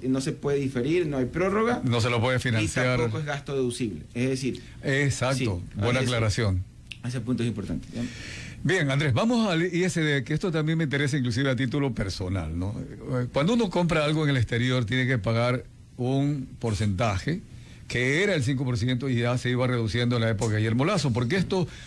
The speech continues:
Speaker 2: atenta en contra de la inversión, es un asunto de política económica. Pero vamos a la política tributaria.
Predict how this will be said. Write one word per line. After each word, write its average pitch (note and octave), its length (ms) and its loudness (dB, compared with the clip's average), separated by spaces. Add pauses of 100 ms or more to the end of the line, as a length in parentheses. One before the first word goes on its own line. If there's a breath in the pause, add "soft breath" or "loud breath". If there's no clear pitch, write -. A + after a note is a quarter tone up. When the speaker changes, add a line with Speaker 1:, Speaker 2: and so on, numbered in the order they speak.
Speaker 2:
atenta E3 440 2
en C#3+ 100 2
contra D#3+ 300 2
de D3 80 4
la C3+ 80 2
inversión, B2 440 2
es G#2 100 0
un A2 180 2
asunto B2+ 560 2
de A#2 100 2
política A#2 480 0
económica. B2 540 2 (420 loud breath)
Pero C#3+ 160 0
vamos G3 260 4
a F3 60 2
la D3+ 140 2
política C#3 420 2
tributaria. G#2+ 640 -2